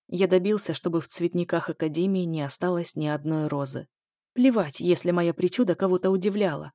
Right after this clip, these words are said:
Но это все равно не помогало. Помогали только ежевечерние изматывающие тренировки. Если хорошо выложиться, то ночь пройдет без сновидений.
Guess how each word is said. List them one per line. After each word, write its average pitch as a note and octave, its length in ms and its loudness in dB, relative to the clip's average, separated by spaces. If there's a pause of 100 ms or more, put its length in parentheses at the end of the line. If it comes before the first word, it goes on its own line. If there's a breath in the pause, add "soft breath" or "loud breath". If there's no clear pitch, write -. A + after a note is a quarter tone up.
(420)
Но A#3+ 160 6
это B3 180 2
все A#3+ 200 0
равно A#3 200 4
не G3 140 4
помогало. D3+ 600 -4 (340)
Помогали A3 500 2
только G#3+ 340 0
ежевечерние G#3 880 2
изматывающие G#3 720 0
тренировки. G#3 800 -2 (440)
Если F3 320 2
хорошо F3 400 2
выложиться, F#3+ 680 0 (280)
то G3 120 2
ночь F3+ 280 0
пройдет G3 360 0
без F#3+ 200 -2
сновидений. E3+ 720 -4